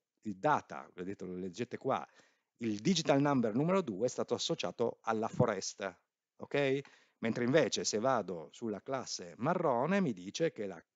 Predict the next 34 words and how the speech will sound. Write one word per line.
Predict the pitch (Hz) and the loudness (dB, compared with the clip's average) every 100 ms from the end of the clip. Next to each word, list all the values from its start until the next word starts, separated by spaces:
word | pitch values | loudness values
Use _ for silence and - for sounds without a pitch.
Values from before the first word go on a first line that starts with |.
| _ _ | _ _
il | 95 92 | -14 -4
dato | 113 113 - 78 - | -2 -2 -4 -10 -6
è | 101 | -4
il | 101 | 2
numero | 127 110 123 | 4 2 2
quattro, | 170 151 - - 151 180 _ _ _ _ _ | 2 2 0 -2 -2 -2 _ _ _ _ _
digital | 113 156 - 120 | 0 0 2 2
number | 120 127 110 127 | 2 2 2 0
quattro, | - 156 - - 151 165 _ - | 0 -4 -4 -4 -2 -4 _ -2
classe | 170 76 - 143 151 - | -2 0 -2 -2 -4 -8
deforestato. | - 151 139 131 - 127 113 104 120 - _ _ _ _ _ | 2 2 4 -2 -4 -6 -6 -8 -14 -16 _ _ _ _ _
Il | - 139 | 0 2
ciano | 113 170 151 107 90 76 _ _ _ _ _ _ _ - | 6 8 8 4 -2 -6 _ _ _ _ _ _ _ -6
è | 151 147 120 _ | 2 2 2 _
data, | 117 135 127 - 104 - _ _ _ _ _ | 0 2 2 0 -4 -4 _ _ _ _ _
il | 101 104 | -10 0
dato | 135 131 | 0 2
numero | 120 120 107 | 2 4 2
tre, | 135 143 95 - | 2 0 0 0
classe | 131 - 143 | -2 0 2
nuvole, | 185 180 165 196 202 175 _ _ _ _ _ | 4 6 6 6 4 0 _ _ _ _ _
il | 156 156 | 0 4
blu, | 151 117 151 175 | 4 6 6 4
che | 117 | 0
in | |
questo | 101 104 98 | -2 -2 -2
caso | 107 95 | -2 -2
è | |
sbagliato | 85 95 113 117 - | -6 -4 -4 -4 -8
perché | 95 - 92 | -14 -12 -6
è | |
un'ombra | 110 104 90 | -4 -4 -6
della | 110 165 | -6 -2
nuvola, | 185 90 82 107 | -2 -4 -4 -6